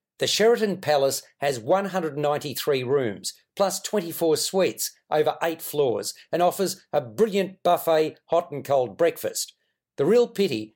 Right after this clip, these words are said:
was the fact that we were only going to spend a couple of nights here, because we'd then be moving on to the next stage of our travels. In any event, our first sightseeing stop on day seven was Lenin's mausoleum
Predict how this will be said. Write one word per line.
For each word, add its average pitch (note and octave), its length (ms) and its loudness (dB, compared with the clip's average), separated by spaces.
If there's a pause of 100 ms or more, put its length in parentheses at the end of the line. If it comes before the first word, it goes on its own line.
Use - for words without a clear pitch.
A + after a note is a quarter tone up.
(100)
was D3+ 140 -4
the F3 100 0
fact G3 260 0
that - 160 -6
we D#3+ 120 4
were D#3 200 2
only G#3+ 260 2
going E3+ 220 0
to D3+ 60 -4
spend E3 380 -2
a D3 40 2
couple D#3+ 400 -2
of C#3 100 0
nights C#3+ 360 0
here, G#2 300 -4 (280)
because C3 300 -2
we'd A#2 240 -2
then F#3+ 240 0
be D3 100 -4
moving E3 380 2
on D3+ 240 0 (140)
to D3+ 100 2
the C3+ 80 0
next D3+ 240 -2
stage C3 320 0
of G#2+ 80 -4
our A2 160 2
travels. - 640 -2 (420)
In C#3+ 140 0
any A3 180 2
event, B2+ 300 0 (200)
our D#3 160 0
first - 460 -2
sightseeing F3 640 0
stop B2 320 0
on A#2 140 -2
day A#2 200 2
seven D3+ 440 -2 (260)
was C#3 180 0
Lenin's F#3 480 0
mausoleum D#3 720 0